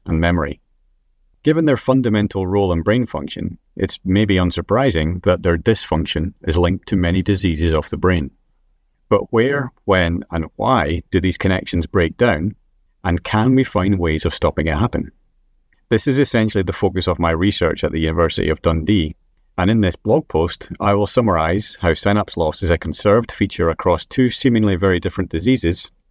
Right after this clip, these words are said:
frontotemporal dementia, or F T D, and motor neuron disease, M N D. Frontotemporal dementia hit the headlines recently when Bruce Willis announced his retirement from acting following a diagnosis of F T D.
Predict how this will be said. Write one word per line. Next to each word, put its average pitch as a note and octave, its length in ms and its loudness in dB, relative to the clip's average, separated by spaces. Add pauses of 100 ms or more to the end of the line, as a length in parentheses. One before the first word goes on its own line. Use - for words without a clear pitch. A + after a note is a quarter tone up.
frontotemporal E2+ 580 0
dementia, F2 520 2 (100)
or D2+ 180 0
F D2+ 120 -2
T E2+ 120 -6
D, G#2+ 260 0 (300)
and A#2+ 120 4
motor B2 220 4
neuron A2+ 300 4
disease, D2+ 480 -4 (320)
M F#2+ 120 0
N E2 140 -2
D. D#2+ 240 -8 (420)
Frontotemporal C#3+ 560 0
dementia F2 440 2
hit G#2 160 -2
the F2+ 100 0
headlines F#2 400 0
recently E2+ 380 0
when E2+ 180 0
Bruce G#2 320 0
Willis F#2+ 300 2
announced F2 340 0
his F2+ 140 0
retirement F2 480 0
from F2+ 120 0
acting F#2 480 -2 (280)
following F#2+ 360 2
a A2+ 80 0
diagnosis G2 640 0
of G2+ 140 0
F C#2+ 160 0
T E2 140 -2
D. F2 260 0